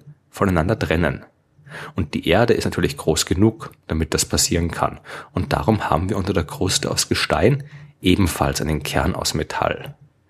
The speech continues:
Der äußere Kern hat an seinem äußeren Rand eine Dichte von ungefähr neun Komma neun Gramm pro Kubikzentimeter, die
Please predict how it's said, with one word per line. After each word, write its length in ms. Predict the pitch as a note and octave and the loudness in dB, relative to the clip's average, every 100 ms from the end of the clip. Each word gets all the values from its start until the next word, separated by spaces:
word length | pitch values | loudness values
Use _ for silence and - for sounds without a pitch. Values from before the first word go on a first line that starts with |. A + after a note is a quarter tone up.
| - - - - - - | -20 -20 -20 -20 -20 -8
Der 80 | - | 0
äußere 400 | C#3 C#3 D#3 - | 2 2 0 -2
Kern 480 | - - D2+ D#3 D#3 - - - - | -4 0 2 2 -2 -8 -20 -20 -8
hat 160 | F#2+ | -2
an 80 | F2+ | 0
seinem 260 | F#2+ F2 - | 2 2 4
äußeren 540 | E2+ C3+ - G#2 F2+ | 2 4 2 2 0
Rand 400 | D#2 F2+ B2 B2 | 0 0 0 0
eine 100 | F#2 | -2
Dichte 340 | - A2 - | 0 -4 0
von 520 | G#2+ - F#2+ G2 F#2+ G2 | -2 2 2 2 0 0
ungefähr 340 | G2 G2 F#2+ | 2 2 2
neun 360 | F2 E2 F2+ F2 | 2 2 2 0
Komma 220 | G2+ F2 | -2 0
neun 320 | E2 E2 F#2 | 2 2 2
Gramm 380 | - - E2+ E2+ | 0 -2 -2 -4
pro 180 | - F2 | -4 -6
Kubikzentimeter, 920 | - - - - F#2+ F2 D#2+ D2 D#2 | -4 -4 -2 0 0 2 0 0 -2
die 300 | F2+ F2 - | 2 0 0